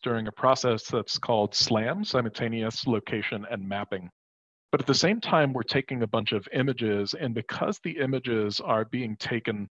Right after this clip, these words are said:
during that mapping process, they're all geolocated. So it's not just an image, but it's an image with a set of coordinates associated with it. When somebody is navigating with our application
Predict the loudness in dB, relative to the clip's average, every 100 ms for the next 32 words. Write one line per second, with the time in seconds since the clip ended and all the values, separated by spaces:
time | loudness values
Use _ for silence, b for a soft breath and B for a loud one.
0 | _ 0 0 0 2 0 0 -2 -2 -2
1 | -4 2 2 4 2 -2 2 2 4 2
2 | 0 0 2 2 2 0 -2 -2 -4 -4
3 | -2 -2 0 0 -2 -2 -2 0 2 2
4 | 4 2 -2 -2 -2 -4 -2 0 0 0
5 | -2 -2 0 2 2 2 -4 -4 -4 -4
6 | -6 -6 -8 -6 -4 0 0 2 0 -2
7 | -4 -6 -6 -8 _ _ _ _ _ _
8 | -2 -2 2 4 4 4 2 2 4 4
9 | 4 2 0 2 -2 -2 -2 2 4 6
10 | 4 2 0 -2 -2 -2 0 -2 0